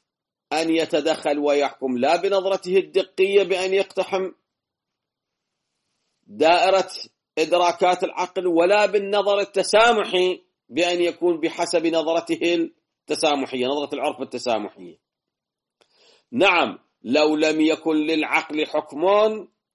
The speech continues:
لأي سبب كان، يمكن أن يعتمد على النظرة التسامحية العرفية. أما أن يصار إلى التسامح العرفي ويكون حكم العرف مناقض لحكم العقل،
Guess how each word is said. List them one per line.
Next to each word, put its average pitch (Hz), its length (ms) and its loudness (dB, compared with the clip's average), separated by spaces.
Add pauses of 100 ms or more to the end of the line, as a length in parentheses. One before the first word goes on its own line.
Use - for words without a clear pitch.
(480)
لأي 208 680 2 (220)
سبب 175 520 2
كان، 123 400 -2 (460)
يمكن 220 400 0
أن 196 160 0
يعتمد 175 480 0
على 160 520 0 (560)
النظرة 151 400 2
التسامحية 139 720 -2
العرفية. 101 520 -6 (1040)
أما 143 420 0
أن 151 120 0
يصار 165 460 2
إلى 143 160 0
التسامح 139 560 -2
العرفي 131 640 -2 (320)
ويكون 139 600 -2
حكم 139 360 -6
العرف 135 500 -2
مناقض 139 800 -2
لحكم 139 440 -2
العقل، 190 680 -2